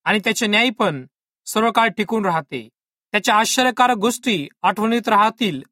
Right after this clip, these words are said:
असे त्याने केले. परमेश्वर कृपाळू आणि दयाळू आहे. तो आपल्या विश्वास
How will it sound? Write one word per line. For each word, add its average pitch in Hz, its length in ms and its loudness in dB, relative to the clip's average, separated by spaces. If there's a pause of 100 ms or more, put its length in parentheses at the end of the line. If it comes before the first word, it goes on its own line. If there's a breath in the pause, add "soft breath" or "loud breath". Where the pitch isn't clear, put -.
(140)
असे 202 200 0
त्याने 226 260 0
केले. 170 380 -4 (460)
परमेश्वर 226 380 0
कृपाळू 220 560 0 (200)
आणि 190 160 -2
दयाळू 202 320 2
आहे. 139 300 -4 (520)
तो - 40 2
आपल्या 220 260 2
विश्वास 240 460 2